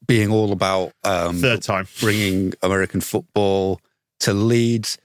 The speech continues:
Speaker 1: There is a little mention of them, um, it, 'cause Leeds Cougars were the, uh, gridiron team of Leeds in the late eighties, early nineties. Once told to, uh, get the fuck off the pitch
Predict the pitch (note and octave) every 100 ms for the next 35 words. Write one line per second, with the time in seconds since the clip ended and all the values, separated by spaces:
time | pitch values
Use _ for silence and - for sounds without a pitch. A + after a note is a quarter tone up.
0 | _ D#3+ F3 E3+ A#2+ B2+ B2 G#2 A#2 B2+
1 | C3+ - A2+ A2+ C3 - - - A2 B2
2 | C3+ - C#3 B2 G#2+ A#2 A2+ A2+ G#2+ -
3 | G#2+ G#2+ G#2 G2 F#2 - F#2 F2+ G2+ F#2
4 | F#2 - F#2 G2 F#2 - G2 F#2 - _
5 | _ _ G2+ A2 G#2 - - - G2+ F#2+
6 | F#2+ F#2 - - F2+ F2 F2 - E2+ -
7 | - - F#2+ F2+ F2+ F#2 F#2 F#2+ - -
8 | _ - D#3+ E3 - - - - C#3+ C3+
9 | B2 A2+ - _ - - B2 A#2 A#2 A2+
10 | A#2 - _ G2 G2 F#2+ F#2+ F#2 F#2+ -
11 | _ _ _ _ A2+ G#2+ - A2+ - G#2
12 | G#2 - F2+ - - -